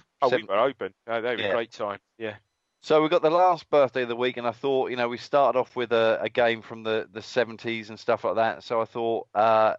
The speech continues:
Speaker 2: let's, this player wasn't involved in that game, but Bobby Hunt
Speaker 1: Bobby Hunt, yeah.
Speaker 2: is seventy-six.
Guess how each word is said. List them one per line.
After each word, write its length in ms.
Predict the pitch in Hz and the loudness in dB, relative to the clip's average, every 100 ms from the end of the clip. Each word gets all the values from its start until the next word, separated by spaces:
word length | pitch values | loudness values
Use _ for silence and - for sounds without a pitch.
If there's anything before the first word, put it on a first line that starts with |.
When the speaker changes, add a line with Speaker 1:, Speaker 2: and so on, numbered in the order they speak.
| - | -8
Speaker 2:
let's, 560 | 107 135 117 - - _ _ _ - | -6 -2 -2 -4 -20 _ _ _ -10
this 160 | 143 | -10
player 220 | - 117 110 | -2 0 0
wasn't 180 | 110 | -4
involved 400 | 98 117 123 107 | -6 0 2 0
in 60 | 98 | -6
that 160 | 95 85 | -8 -4
game, 260 | 101 110 | -6 -4
but 140 | 110 95 _ _ _ - | -8 -10 _ _ _ 0
Bobby 300 | 135 151 147 | 0 0 -8
Hunt 580 | 117 123 98 92 - - _ _ _ _ | -6 -6 -6 -12 -20 -20 _ _ _ _
Speaker 1:
Bobby 240 | 113 - 143 | -20 -16 -10
Hunt, 400 | 147 - 120 90 _ _ | -8 -6 -8 -8 _ _
yeah. 180 | 113 117 | -2 0
Speaker 2:
is 140 | 120 - | 0 -4
seventy-six. 1400 | - - - 131 143 147 147 131 - 120 117 _ - - | -18 -20 -4 -2 -2 -6 -14 -14 -6 -4 -4 _ -20 -20